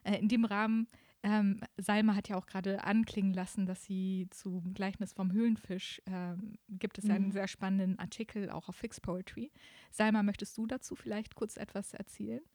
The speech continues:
Speaker 2: Mm. Also es ging hauptsächlich darum, dass, ähm, dass, also ich hab dem, das Buch ja nicht gelesen, aber so, dass diese Wanderung in die Höhle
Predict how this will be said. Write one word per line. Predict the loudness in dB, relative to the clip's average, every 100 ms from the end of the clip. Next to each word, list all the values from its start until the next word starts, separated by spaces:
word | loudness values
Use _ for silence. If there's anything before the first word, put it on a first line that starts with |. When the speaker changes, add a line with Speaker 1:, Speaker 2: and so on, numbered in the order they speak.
| _ _ _ _ _ _ _ _ _ _
Speaker 2:
Mm. | 0 2 0 0 -4 -6 -18 -20 -20 -20 _ _ -20 -20 _ _ _ _ _ _ -20 _
Also | 0 0
es | 0
ging | -2 -2 -2
hauptsächlich | -4 0 0 2 0
darum, | 0 0 0
dass, | 0 -2 -6 -12 -20 -20 -20 -20 -4
ähm, | -2 0 -2 -4 -8 -12 -18 -20 -20 -20 -20 -10
dass, | -4 -2 -4 -10 -18 -6
also | -2 -2
ich | -2
hab | -4
dem, | -2 -4 -4
das | -6
Buch | -2 0
ja | 2
nicht | 0 -2
gelesen, | 0 2 0 0
aber | 0 2 2 2 -2 -10 -20 -20 -20
so, | -4 0 0 -2 -12 -20 _
dass | -2 -2
diese | -4 -2 0 0 -2 -4 -8 -14 -20 _ -2
Wanderung | 2 6 6 6 4
in | 6 10
die | 10 10
Höhle | 8 8 6 4